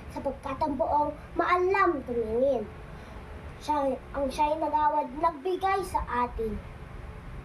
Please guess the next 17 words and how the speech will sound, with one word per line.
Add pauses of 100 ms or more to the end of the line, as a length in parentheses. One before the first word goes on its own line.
(760)
Ang
salita'y
nati, (480)
huwag (160)
din
sa
iba. (1040)
May
alpabeto (240)
at
sariling
letra, (960)
na
kaya't
nawala'y (160)
dinatnan
ng